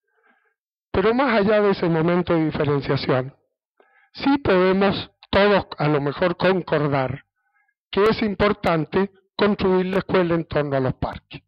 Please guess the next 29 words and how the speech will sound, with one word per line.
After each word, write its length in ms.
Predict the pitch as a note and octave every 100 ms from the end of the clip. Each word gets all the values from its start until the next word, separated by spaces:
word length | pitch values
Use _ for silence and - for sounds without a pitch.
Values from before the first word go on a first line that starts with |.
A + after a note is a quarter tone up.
| _ _ _ _ _ _ _ -
Y 80 | A3
cada 320 | C#4 C4 A3+
parque 360 | G#3+ A3 -
verá, 480 | D#3+ D3 E3 F#3+ F#3 _ _ _ _
según 380 | - F#3 G#3 G3+
el 80 | F#3
momento, 520 | D#3 E3 F#3+ F3+ F#3
según 320 | - E3 F#3
su 120 | D#3 D#3+
compositiva, 920 | D3 C3+ C3 C3 - G3 F#3+ E3+ E3 - - -
según 380 | - F3 G3+
el 180 | E3+ D#3
número, 640 | D#3 F#3+ F3+ F3 E3+ D#3+ - _ _ _ _ _ -
cómo 260 | G3+ G#3
avanza. 680 | G3+ C4 A#3 D3+ - A2 - _ _ _ _ _ _
Pero 240 | - F3+ F3+
sí 200 | - C4+
estamos 460 | A3+ A3 G#3 G#3 F#3+
en 80 |
la 100 | F3
sintonía 800 | E3 D#3+ D#3+ E3+ D#3+ G3 E3+ F3 - _ - _
de 220 | - E3 -
que 320 | F3+ F3 - _ _ _ _ _ _
no 240 | A#3 C#4 C#4+
el 160 | A3
continente, 1200 | - F#3 F3+ - G3 G3 B3+ A3 E3+ - - B2
no 200 | C#3 G3+
el 160 | G#3+ G3
parque 760 | _ G#3 G#3+ G#3+ - A3+ G#3+